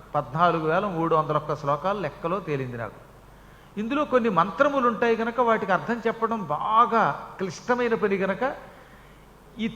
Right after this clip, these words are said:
చెప్పడానికి ఒక నలభై రోజులు తీసుకోమన్నారు సద్గురువులు. మామూలు శ్లోకం కథ చెప్పకపోతే మీకు ఒక ఇరవై ఏడు రోజుల్లో దీన్ని చెప్పేయచ్చు. కానీ దుర్గా సప్తశతి లాంటివి చెప్పాలంటే కేవలం ఇరవై ఏడు రోజులు చాలదు. అందులో అనేకమైన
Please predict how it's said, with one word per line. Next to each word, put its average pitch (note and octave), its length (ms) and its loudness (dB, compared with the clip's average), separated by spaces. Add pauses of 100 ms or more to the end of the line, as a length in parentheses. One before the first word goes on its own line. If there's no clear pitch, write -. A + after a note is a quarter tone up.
చెప్పడానికి A#3 540 2
ఒక A3+ 120 0
నలభై F#3+ 380 4
రోజులు G3+ 280 2
తీసుకోమన్నారు D3 640 -2
సద్గురువులు. B2+ 520 -4 (340)
మామూలు A3+ 380 2
శ్లోకం A3+ 380 -4
కథ F#3 180 0 (100)
చెప్పకపోతే G#3+ 800 -2 (120)
మీకు G3+ 240 -4
ఒక G3 120 -2
ఇరవై F#3+ 300 0
ఏడు F#3+ 240 2
రోజుల్లో G3 300 2
దీన్ని F3+ 260 -4
చెప్పేయచ్చు. C#3 500 -6 (380)
కానీ E3+ 200 -2
దుర్గా D3+ 380 0
సప్తశతి G#3+ 560 -8
లాంటివి F3 580 -4 (400)
చెప్పాలంటే D#3+ 800 2 (460)
కేవలం G#3+ 420 2
ఇరవై F3 320 0
ఏడు D#3 220 2
రోజులు F#3 340 2
చాలదు. C3 320 0 (420)
అందులో E3 260 0
అనేకమైన F#3 920 0